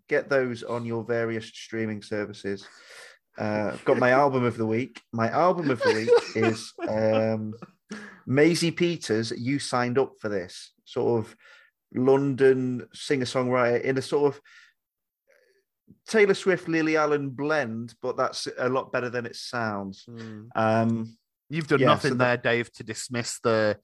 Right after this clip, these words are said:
Speaker 2: the idea that we're a London-centric media elite establishment,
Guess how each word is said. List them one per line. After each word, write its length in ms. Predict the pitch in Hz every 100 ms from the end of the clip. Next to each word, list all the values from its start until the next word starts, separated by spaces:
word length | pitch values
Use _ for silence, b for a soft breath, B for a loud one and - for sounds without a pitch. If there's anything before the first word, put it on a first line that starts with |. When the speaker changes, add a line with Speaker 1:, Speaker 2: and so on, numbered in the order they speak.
| b b 120
Speaker 2:
the 80 |
idea 400 | 117 117 123 113
that 120 | 107 101
we're 200 | 113 110
a 80 |
London-centric 1200 | 110 110 113 110 107 104 104 - 120 107 107 107 98
media 480 | 110 113 110 107
elite 380 | 101 104 113 104
establishment, 840 | 101 - 127 123 104 - 101 92 92